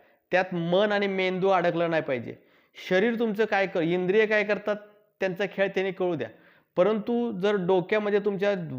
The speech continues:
चोवीस तास सेक्स असेल, तर ईश्वरपर्यंत तुमचं लक्ष लागणार नाही. आणि तो सेक्स कोंडण्यावरती जर लक्ष दिलं, तरी पण होणार नाही. सहज भावनेनं त्याच्याकडे पहा, सेक्सच्याकडं. आपण पाणी पितो,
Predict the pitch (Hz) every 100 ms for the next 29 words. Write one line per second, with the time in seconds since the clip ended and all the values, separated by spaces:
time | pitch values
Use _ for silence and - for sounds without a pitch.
0 | 120 - 180 190 180 185 180 - 180 -
1 | 147 - 113 92 _ _ _ _ _ -
2 | 165 185 175 196 196 190 185 180 170 180
3 | 170 - 170 120 117 113 90 - _ _
4 | _ _ _ - 151 175 208 - 214 214
5 | 220 - 208 196 214 220 214 214 214 208
6 | 214 202 202 202 208 226 254 226 165 135
7 | 107 104 - _ _ _ - - 233 285
8 | 311 254 202 185 185 196 185 160 170 160
9 | 156 151 143 143 - 135 - 131 120 117
10 | - _ _ - 143 175 175 165 170 165
11 | 143 139 135 131 -